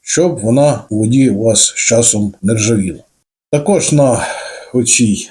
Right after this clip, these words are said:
проволочній конструкції буде змонтована відрузка. В якості відрузки я використовую каплеподібну оливку. Це зручний і доволі простий варіант. Якщо такої, звісно, у вас немає, є інше рішення. Я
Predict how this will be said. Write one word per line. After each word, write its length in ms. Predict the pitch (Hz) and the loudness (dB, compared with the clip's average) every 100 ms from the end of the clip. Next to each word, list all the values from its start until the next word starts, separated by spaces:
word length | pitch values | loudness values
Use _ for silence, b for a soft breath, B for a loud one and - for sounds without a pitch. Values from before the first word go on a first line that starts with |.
| _ | _
проволочній 680 | 117 123 131 131 113 113 107 | -2 2 4 2 0 -2 -2
конструкції 680 | 127 131 - 190 185 123 117 | -2 -2 0 0 0 0 0
буде 300 | 101 139 147 | 2 2 2
змонтована 680 | 107 117 127 120 117 107 | 2 0 2 2 2 0
відрузка. 600 | 101 104 117 104 - - | -2 -4 -4 -4 -8 -10
В 80 | 95 | -2
якості 480 | 151 147 113 - 113 | -2 0 -4 -4 0
відрузки 500 | 120 151 190 - 113 | 0 2 0 0 0
я 120 | 139 | 0
використовую 840 | 120 95 98 101 - 139 120 107 - | 0 -4 -8 -8 -2 0 2 0 -2
каплеподібну 1000 | 117 135 - 104 - 92 113 117 107 101 | 0 0 -2 -8 -10 -6 -2 0 0 -4
оливку. 400 | 113 113 95 - - | -4 -4 -4 -12 -4
Це 260 | 113 90 - - | -2 -4 -8 -4
зручний 460 | 175 175 214 220 175 | -2 0 2 2 2
і 160 | 208 | 0
доволі 340 | 143 113 139 127 | 2 2 2 0
простий 420 | 123 113 135 123 | -2 -2 0 0
варіант. 460 | 104 120 104 82 - _ _ - | 2 0 0 -4 -12 _ _ -8
Якщо 240 | 104 208 | -2 0
такої, 460 | 196 160 180 156 131 | 0 0 0 2 2
звісно, 380 | 107 147 120 117 | 2 2 2 0
у 40 | |
вас 260 | 110 - - | 0 0 -4
немає, 520 | 82 127 185 139 - - _ _ | -2 0 2 0 -4 -14 _ _
є 200 | 110 185 | 0 2
інше 360 | 208 170 - 117 | 4 2 2 2
рішення. 480 | 117 101 - 92 95 | 2 2 0 0 -2
Я 640 | 101 110 143 127 104 - | -2 0 2 2 0 -4